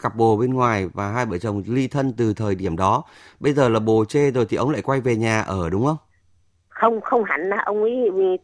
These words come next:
Speaker 2: ừ, bỏ hẳn từ đấy giờ, có nghĩa là làm nhà,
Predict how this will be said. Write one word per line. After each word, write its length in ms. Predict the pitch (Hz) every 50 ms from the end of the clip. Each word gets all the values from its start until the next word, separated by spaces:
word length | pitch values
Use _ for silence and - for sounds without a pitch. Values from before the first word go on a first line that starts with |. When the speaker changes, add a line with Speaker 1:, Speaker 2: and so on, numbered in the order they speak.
| -
Speaker 2:
ừ, 200 | - 269 185 -
bỏ 180 | 262 151 147 143 -
hẳn 160 | - 143 175 -
từ 80 | 170 156
đấy 140 | 156 190 269 269
giờ, 160 | 220 180 156 151
có 120 | - 190
nghĩa 160 | 208 214 233
là 220 | 277 - 160 151 - - - - - - -
làm 240 | 165 160 156 165
nhà, 320 | 165 170 170 151 135 139